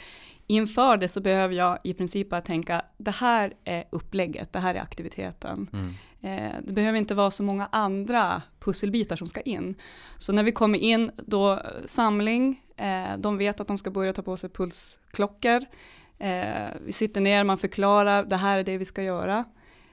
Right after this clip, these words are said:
Speaker 1: Eh, fråga upp om det finns några funderingar. Eh, ibland, man har ju en del kanske som är skadade och sjuka och sådär, då hinner man prata lite grann med dem hur de kan tänka.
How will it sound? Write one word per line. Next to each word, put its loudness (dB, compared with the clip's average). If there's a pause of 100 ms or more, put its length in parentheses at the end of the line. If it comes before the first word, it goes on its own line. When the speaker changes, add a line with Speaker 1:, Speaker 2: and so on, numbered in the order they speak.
(120)
Speaker 1:
Eh, -6 (800)
fråga 2
upp -2
om -2
det -4
finns -2
några -4
funderingar. -2 (380)
Eh, -8
ibland, 8
man 6
har 6
ju 6
en 4
del 6
kanske -2
som -2
är 0
skadade 2
och 0
sjuka -2
och -4
sådär, -2
då -4
hinner -2
man -2
prata -2
lite -6
grann -6
med -6
dem -4
hur -4
de -4
kan -6
tänka. -4